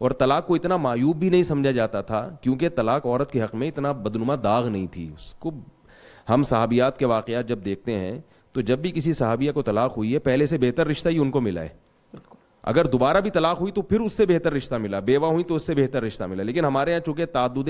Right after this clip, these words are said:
Speaker 1: ज़ौजात का रिवाज नहीं है, ये एक बीवी पर इक्तिफा का रिवाज मुआशरे में चल पड़ा है, तो अब ख़वातीन की भरमार है। अब अगर किसी को तीन तलाक़ें होती हैं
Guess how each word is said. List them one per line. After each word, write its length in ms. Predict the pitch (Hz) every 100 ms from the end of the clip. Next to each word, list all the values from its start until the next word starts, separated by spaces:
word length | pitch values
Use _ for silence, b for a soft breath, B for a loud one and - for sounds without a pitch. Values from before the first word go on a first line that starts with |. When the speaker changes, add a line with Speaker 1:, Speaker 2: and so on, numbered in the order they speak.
| 170
Speaker 1:
ज़ौजात 480 | 123 110 117 120 -
का 60 |
रिवाज 340 | 123 104 101 95
नहीं 240 | 92 92
है, 80 | 87
ये 220 | 101 135 -
एक 200 | 135 139 117 107
बीवी 220 | 117 127 131
पर 140 | 127
इक्तिफा 300 | 117 120 123
का 100 | 117
रिवाज 300 | 107 101 113
मुआशरे 340 | 117 104 110 110
में 80 | 107
चल 160 | 104
पड़ा 180 | 104 104
है, 100 | 131 B B B B -
तो 60 | 143
अब 100 | 135
ख़वातीन 400 | 131 127 147 143
की 120 | 143
भरमार 380 | 104 98 92 87
है। 140 | 85 135
अब 120 | 156
अगर 180 | 160 160
किसी 240 | 143 156
को 100 | 156
तीन 220 | 147 147
तलाक़ें 340 | 139 127 127 135
होती 300 | 110 131
हैं 120 | 113